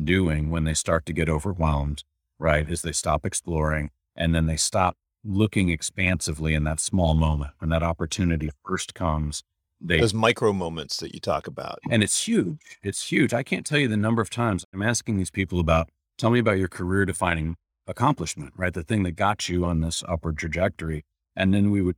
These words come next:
Speaker 1: go all the way back to the beginning, and a huge proportion of them started in these tiny moments that would have been really easy to miss, right? If they hadn't leaned in, in a certain way. So that's a, a little bit of what we see with those people and how they're spending that time.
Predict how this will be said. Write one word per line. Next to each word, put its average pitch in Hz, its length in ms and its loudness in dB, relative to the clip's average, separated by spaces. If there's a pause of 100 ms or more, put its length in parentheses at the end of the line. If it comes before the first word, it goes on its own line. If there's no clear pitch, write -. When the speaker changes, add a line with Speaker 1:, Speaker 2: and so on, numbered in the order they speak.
(120)
Speaker 1:
go 95 140 4
all 127 460 6
the 127 80 0
way 120 140 4
back 98 280 0
to - 80 -10
the 90 80 -2
beginning, 85 580 -2 (360)
and 98 340 2 (140)
a - 40 -18
huge 170 380 2
proportion 92 480 2
of 78 140 2
them 80 140 -2
started 90 380 2
in 80 60 -6
these 78 140 -6
tiny 135 520 2
moments 90 680 2
that 85 100 2
would 82 100 -2
have 82 80 0
been 85 140 2
really 87 280 2
easy 80 360 0
to 76 280 -6
miss, - 580 -2
right? 82 240 -2
If 78 100 -6
they 82 120 -2
hadn't 82 320 0
leaned 82 320 0
in, 78 180 -2
in 73 180 -6
a 76 160 -6
certain 78 380 -6
way. 73 300 -12 (320)
So - 160 -2
that's 151 340 4
a, 113 220 -6
a 101 40 2
little 101 240 2
bit 87 140 -4
of 87 60 -6
what 90 220 -2
we 90 120 -2
see 90 240 0
with 82 140 0
those 80 140 -4
people - 280 -6
and 82 160 -6
how 92 80 0
they're 76 100 -4
spending 73 440 -4
that 71 180 -12
time. 151 400 -12